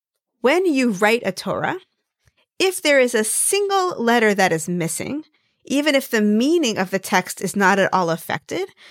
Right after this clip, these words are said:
the Torah scroll is invalidated in its entirety. Every single letter of the Torah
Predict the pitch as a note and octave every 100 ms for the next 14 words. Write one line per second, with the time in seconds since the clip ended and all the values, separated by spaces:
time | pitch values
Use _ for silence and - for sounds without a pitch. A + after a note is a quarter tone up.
0 | - G#3 G#3+ C4+ D4+ D4+ - A#3+ G#3+ G#3+
1 | - F#3 F3+ F#3 E3+ F3+ D#3+ F#3+ C4 D#4
2 | F4 F#4+ F#4+ - _ _ _ A#3+ C#4 C#4
3 | G#3+ G#3+ G3 F3+ - E3 E2 - - _
4 | _ _ _ _ C#4+ D#4+ D4 B3 A3 G#3+
5 | - C4+ C4 G#3+ F#3 F#3 G#3+ A3+ A3 F#3
6 | F3 C#3+ - F3 E3+ D#4